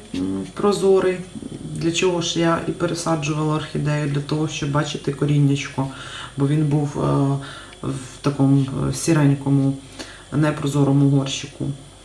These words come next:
м, приїхав до мене. Хто не бачив попереднє відео про,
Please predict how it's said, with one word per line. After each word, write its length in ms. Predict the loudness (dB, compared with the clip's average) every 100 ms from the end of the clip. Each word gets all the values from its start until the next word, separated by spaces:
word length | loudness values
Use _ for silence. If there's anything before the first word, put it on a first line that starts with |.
| -18 -8
м, 420 | -4 -2 -2 -4 -6 -14 -6
приїхав 540 | 0 2 0 -2 -2
до 60 | 0
мене. 280 | 0 0 -2 -6 -12 -14 -14
Хто 180 | -4 0
не 80 | 2
бачив 320 | 2 0 -2
попереднє 460 | -4 -2 -2 -2 2
відео 440 | 4 4 4 2
про, 480 | -2 0 2 2 0